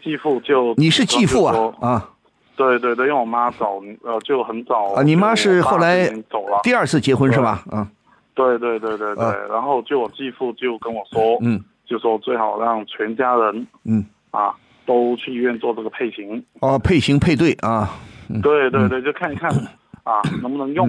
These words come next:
Speaker 2: 嗯，
Speaker 1: 然后也跟我们说，
Speaker 2: 啊。
Speaker 1: 就说如果谁能用，
Speaker 2: 嗯。
Speaker 1: 啊，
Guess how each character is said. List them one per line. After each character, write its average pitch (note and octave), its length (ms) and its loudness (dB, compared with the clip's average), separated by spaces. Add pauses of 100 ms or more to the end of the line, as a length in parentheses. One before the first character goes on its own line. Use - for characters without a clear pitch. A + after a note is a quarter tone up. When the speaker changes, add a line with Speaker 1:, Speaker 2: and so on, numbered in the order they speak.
(140)
Speaker 2:
嗯， A#2+ 80 -16
Speaker 1:
然 B2 100 0
后 A2+ 160 0
也 A2 260 -8
跟 B2+ 120 -8
我 B2+ 60 -8
们 A2+ 200 -8
说， B2 120 -6
Speaker 2:
啊。 - 20 -14
Speaker 1:
就 B2+ 140 -6
说 A2+ 260 -4 (160)
如 B2+ 180 -6
果 A2 380 -4
谁 A2+ 100 -8
能 B2+ 140 -6
用， E3 180 -2 (220)
Speaker 2:
嗯。 A#2+ 220 0 (140)
Speaker 1:
啊， G#2+ 200 -4